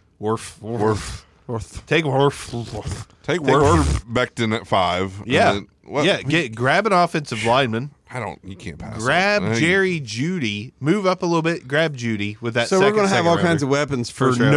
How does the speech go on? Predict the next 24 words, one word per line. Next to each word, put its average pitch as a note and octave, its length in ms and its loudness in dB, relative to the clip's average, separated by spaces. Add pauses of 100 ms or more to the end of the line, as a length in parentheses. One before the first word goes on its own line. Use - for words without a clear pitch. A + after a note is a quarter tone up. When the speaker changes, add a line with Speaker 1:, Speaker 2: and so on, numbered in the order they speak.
Speaker 2:
nobody C#3 260 2
to C3+ 60 2
throw C3 260 0
to. A#2+ 300 -2
Speaker 1:
And D3 120 2
then D3 120 2
Speaker 2:
Uh, - 20 0
Speaker 1:
Jalen C3+ 340 2
Hurts A#2+ 240 -2
in A2 80 -2
the G#2+ 60 -6
second. C3 300 -4
Speaker 3:
You A2+ 40 -10
still - 180 -8
got F2+ 120 -2
Ryan E2+ 200 -4
Fitzpatrick C#3 540 -8
slinging E2+ 300 -10
the E2 40 -14
ball. F2 320 -8
Speaker 1:
Oh, A#2+ 160 -6
hell G2+ 220 -8
yeah. G2 280 -6 (460)
Speaker 2:
Uh, F3+ 120 0